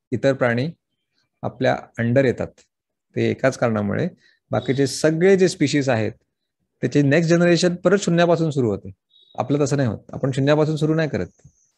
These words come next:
कारण हा माईक जो मी वापरतोय, मला माहित नाही कुठल्या माणसाने वापरलाय, हा, बनवलाय, पण मी त्याचा फायदा घेतोय, राईट? असं आहे. So, <clears throat> अं, आणि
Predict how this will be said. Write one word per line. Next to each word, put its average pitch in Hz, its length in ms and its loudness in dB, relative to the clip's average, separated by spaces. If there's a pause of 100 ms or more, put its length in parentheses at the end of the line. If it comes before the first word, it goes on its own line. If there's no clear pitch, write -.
(1080)
कारण 123 120 2
हा 127 140 4
माईक 131 260 2
जो 185 140 4
मी 190 80 6
वापरतोय, 147 540 2 (460)
मला 139 160 2
माहित 156 260 4
नाही 226 100 2
कुठल्या 175 240 4
माणसाने 127 340 0
वापरलाय, 95 380 -4 (460)
हा, 107 120 2
बनवलाय, 107 580 0 (840)
पण 143 80 4
मी 160 60 2
त्याचा 160 180 2
फायदा 160 260 4
घेतोय, 151 280 0 (1300)
राईट? 143 200 0 (1080)
असं 104 180 -4
आहे. 95 100 -4 (720)
So, 175 200 2 (600)
<clears throat> 147 380 -8
अं, 107 640 -8 (640)
आणि 196 240 2